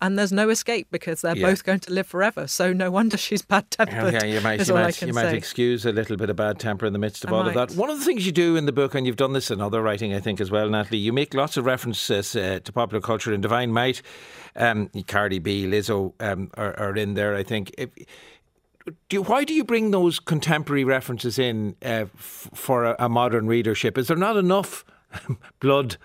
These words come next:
Speaker 2: thir-, g-, gore and sex in the, in the mythology itself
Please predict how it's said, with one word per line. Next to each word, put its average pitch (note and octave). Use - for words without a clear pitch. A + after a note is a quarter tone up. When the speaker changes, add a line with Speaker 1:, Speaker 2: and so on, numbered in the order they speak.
Speaker 2:
thir-, B2+
g-, A2+
gore C#3
and A2+
sex -
in C3
the, B2+
in C3
the C3
mythology C3
itself C3+